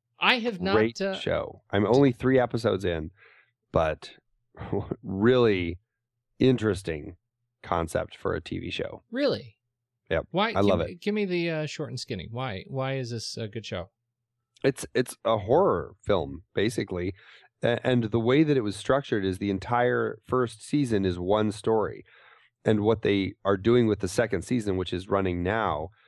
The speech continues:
Speaker 2: they took the same cast and they, they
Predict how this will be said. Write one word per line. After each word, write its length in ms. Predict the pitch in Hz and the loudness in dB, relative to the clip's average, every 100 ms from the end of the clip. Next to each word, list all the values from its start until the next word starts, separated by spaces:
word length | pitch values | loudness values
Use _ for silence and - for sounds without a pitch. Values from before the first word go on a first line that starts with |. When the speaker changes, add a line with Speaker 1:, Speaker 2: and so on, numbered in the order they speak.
| _ _ | _ _
Speaker 2:
they 180 | - 120 | -2 -2
took 260 | 110 147 - | 2 -2 0
the 100 | 101 | -4
same 360 | - 123 120 | 2 2 2
cast 720 | 113 - 113 87 80 85 - - _ _ _ _ _ | -2 -2 0 0 -2 -8 -16 -20 _ _ _ _ _
and 120 | 117 113 | -4 0
they, 240 | 104 98 - | 0 -2 -6
they 260 | 104 98 | -4 -4